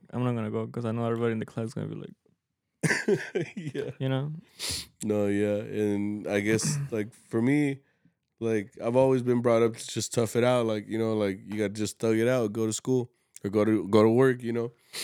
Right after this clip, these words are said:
Speaker 2: But think I was telling y'all in the van, I was like, "Bro, like, I used to never get sick." Like, literally, like, I, I would never get sick. And I was telling that to my wife, too. I was all pleading to her 'cause she's the one that understands my pain, you know? She's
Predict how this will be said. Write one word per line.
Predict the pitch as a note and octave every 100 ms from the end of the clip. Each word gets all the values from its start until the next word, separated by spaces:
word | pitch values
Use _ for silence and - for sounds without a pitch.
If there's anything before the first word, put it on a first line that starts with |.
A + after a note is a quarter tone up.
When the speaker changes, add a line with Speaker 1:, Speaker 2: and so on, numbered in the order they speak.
| - - _ _ _ _ _ _ _ _
Speaker 2:
But | G#2+ G#2+
think | B2+
I | C3+
was | B2 A2+
telling | - A#2 A#2
y'all | A#2 A#2
in |
the | A2
van, | G#2+ A#2+ A#2
I | A2+
was | A2
like, | G#2 G2
"Bro, | B2 B2+
like, | A#2+ G#2 G#2
I | G#2
used | A2+ A#2
to | A#2
never | A2+ A#2
get | A2+ -
sick." | - B2 A#2 _ _ _ _ _
Like, | F#2 A#2
literally, | D#3 D#3+ B2+ G#2+
like, | A2+ A2 F#2+
I, | B2 B2+ A2
I | B2+
would | B2
never | A#2 A#2 A#2+ B2
get | A#2+ A#2
sick. | - B2+ A#2+
And | A2
I | A2+
was | A2
telling | B2+ B2
that | A#2+ A#2
to | B2
my | A#2
wife, | A#2+ B2 -
too. | B2+ A#2+ - _ _ _ _ _ _
I | A2+
was | A2+
all | A2+
pleading | G2 A#2 A#2 A2+
to | A#2
her | A2+ G#2+
'cause | - G2
she's | G#2+ G#2
the | A2
one | G#2+
that | G#2
understands | G#2 G#2 - A2
my | G#2 G#2
pain, | A2 A2 A2+
you | A2
know? | A2+ A2+
She's | -